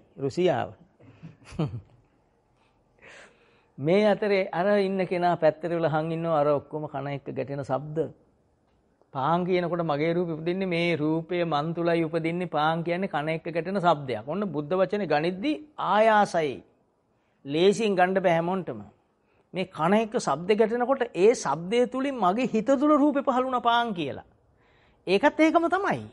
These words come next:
ඒක මං ගාව තිබුණු නිසා. දැන් හොඳයි පාන් අඳුරන්නේ නැත්තම්. පාන් ගෙඩියක රූපයක් එනවද?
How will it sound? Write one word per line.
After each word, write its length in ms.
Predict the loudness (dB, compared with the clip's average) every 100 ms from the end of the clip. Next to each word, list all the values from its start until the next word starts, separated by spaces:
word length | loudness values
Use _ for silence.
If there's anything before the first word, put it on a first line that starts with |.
| -20 _ _ -6
ඒක 100 | -2
මං 200 | 0 2
ගාව 180 | 4 4
තිබුණු 340 | 2 0 0
නිසා. 240 | 0 -2 -4
දැන් 120 | -2
හොඳයි 200 | -2 -2
පාන් 320 | -2 -2 0
අඳුරන්නේ 380 | 0 2 2 2
නැත්තම්. 380 | 0 -4 -8 -10 _ _ _ _ _ _ -2
පාන් 240 | 2 4
ගෙඩියක 240 | 2 2 0
රූපයක් 380 | -2 -2 -2
එනවද? 300 | -4 -8 -8